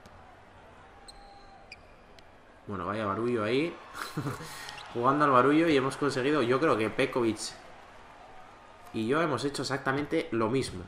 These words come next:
Exactamente lo mismo. Al final ha sido el que se ha llevado el gato al agua con esa canasta. Pero vamos,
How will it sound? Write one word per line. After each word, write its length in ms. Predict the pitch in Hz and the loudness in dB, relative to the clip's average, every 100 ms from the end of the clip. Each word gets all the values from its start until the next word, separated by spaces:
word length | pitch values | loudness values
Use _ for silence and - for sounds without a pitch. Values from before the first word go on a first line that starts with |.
| - | -12
Exactamente 460 | 123 139 156 156 143 | -8 -6 -4 -4 -4
lo 80 | |
mismo. 220 | 113 92 95 | -4 -4 -6
Al 80 | |
final 260 | 98 107 127 | -4 0 0
ha 60 | 127 | 2
sido 240 | 135 123 | 2 2
el 200 | 101 98 | 0 -2
que 100 | - | -4
se 100 | 101 | -2
ha 40 | |
llevado 240 | 110 123 120 | 0 2 2
el 60 | |
gato 160 | 110 113 | 2 2
al 80 | 110 | 4
agua 260 | 131 180 | 4 2
con 120 | 156 110 | 0 -4
esa 120 | 110 | -2
canasta. 500 | 113 131 - 175 - - - - - - - - - - - - - - - - - - - - - - - - - - - - - | -2 0 0 -2 -4 -14 -20 -20 -20 -20 -20 -20 -20 -20 -20 -20 -20 -20 -20 -20 -20 -20 -20 -20 -20 -20 -20 -20 -20 -20 -20 -14 -6
Pero 140 | 101 | -2
vamos, 380 | 135 107 98 | -2 -4 -8